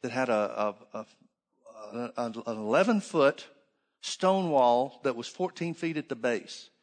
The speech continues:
Now, that was, that had earth built up behind it and everything, so that on top of that, there was a thirty-five-foot wall that was at a, a thirty-five degree angle.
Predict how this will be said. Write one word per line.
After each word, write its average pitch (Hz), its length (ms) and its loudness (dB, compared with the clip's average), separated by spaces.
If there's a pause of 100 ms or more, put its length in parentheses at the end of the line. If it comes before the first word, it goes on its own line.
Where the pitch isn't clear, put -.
(420)
Now, 123 220 2 (120)
that 151 240 4
was, 156 340 -4
that 156 200 2
had 156 240 0
earth 151 320 0
built 160 240 0
up 156 220 2
behind 156 400 0
it 160 140 -4
and 147 100 -4
everything, 151 420 -4 (300)
so 160 180 0
that 139 140 2
on 135 140 2
top 151 200 4
of 139 80 -4
that, 180 220 2
there 147 80 -2
was 117 100 -4
a 123 80 -4
thirty-five-foot 165 880 0
wall 135 460 2 (840)
that 135 160 4
was 131 180 -2
at 139 140 4
a, 123 260 2
a 123 140 -4
thirty-five 151 580 0
degree 131 320 -2
angle. 151 340 -4